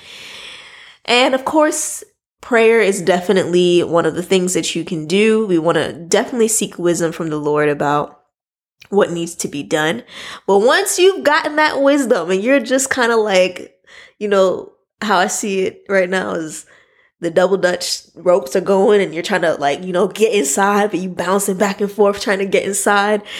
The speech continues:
Yeah. Um, that's where you are right now. So let's talk about it, okay? Let us talk about it. So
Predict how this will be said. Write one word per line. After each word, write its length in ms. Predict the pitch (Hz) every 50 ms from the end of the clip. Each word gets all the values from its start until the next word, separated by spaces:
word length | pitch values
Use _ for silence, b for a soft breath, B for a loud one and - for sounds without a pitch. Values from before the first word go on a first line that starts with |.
| B B B B _
Yeah. 300 | 165 170 - - - - B B B B B B B B -
Um, 640 | - 165 170 170 - - - 82 - - - - - _ _ _ _ _ _ _ _ _ _
that's 280 | 180 202 196 190 - -
where 100 | 190 170
you 220 | 160 170 165 151
are 160 | 147 160 -
right 200 | 139 139 - -
now. 260 | - 117 - - - - _ _ _ _ _ _ _ _ _ _ _ _ _ _ _ _ - - - -
So 140 | - 175
let's 220 | 175 190 202 202 -
talk 240 | - 214 151 - -
about 260 | - 147 120 - -
it, 200 | 127 - - _ _ 247
okay? 440 | - 185 185 - 190 190 190 190 - _ _ _ _ _ _ _ _ _ _
Let 500 | - 175 175 180 190 202 214 214 - -
us 300 | 190 185 180 175 170 - - - - - -
talk 480 | - 175 175 180 165 165 160 - - - - - _ _ _ -
about 400 | 160 - 170 143 120 131 - -
it. 160 | 113 - - _ _ _ _ _ _ _ _ _ B B B B B B B B B B B B B
So 520 | - - - 262 233 202 185 156 156 190